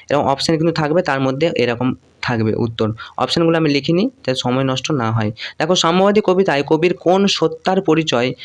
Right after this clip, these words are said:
সবচেয়ে উজ্জ্বলভাবে ফুটে উঠেছে? উত্তর হবে অসাম্প্রদায়িক সত্তা। নেক্সট প্রশ্ন, লাঙল পত্রিকার প্রথম সংখ্যায় নজরুলের কোন বিখ্যাত কবিতা ছাপা হয়? উত্তর হবে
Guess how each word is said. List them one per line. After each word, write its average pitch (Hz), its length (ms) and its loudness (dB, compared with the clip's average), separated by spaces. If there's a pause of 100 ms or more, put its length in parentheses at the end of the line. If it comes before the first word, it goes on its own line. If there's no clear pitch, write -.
(140)
সবচেয়ে 160 600 0
উজ্জ্বলভাবে 160 640 2
ফুটে 147 240 0
উঠেছে? 123 300 0 (1120)
উত্তর 135 280 2
হবে 151 220 2 (320)
অসাম্প্রদায়িক 151 880 0
সত্তা। 113 400 -2 (500)
নেক্সট 170 300 0
প্রশ্ন, 127 360 0 (240)
লাঙল 156 340 0
পত্রিকার 190 500 2
প্রথম 185 440 0
সংখ্যায় 156 500 0
নজরুলের 151 580 2
কোন 180 260 2
বিখ্যাত 170 400 0
কবিতা 147 420 0
ছাপা 131 320 -2
হয়? 127 200 -2 (460)
উত্তর 147 240 2
হবে 165 280 2